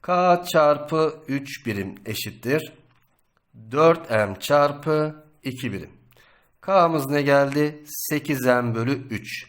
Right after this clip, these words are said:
Artık ben kütlelerimi biliyorum. En büyük kütle üç M olan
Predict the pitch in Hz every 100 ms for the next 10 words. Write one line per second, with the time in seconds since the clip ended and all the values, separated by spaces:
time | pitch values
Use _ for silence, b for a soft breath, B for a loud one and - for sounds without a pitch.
0 | b b b b b - 170 160 - 135
1 | 139 131 127 127 117 117 110 98 98 139
2 | 139 139 139 139 b b b b - 139
3 | 147 143 143 139 - 123 139 135 131 139
4 | 135 135 135 139 143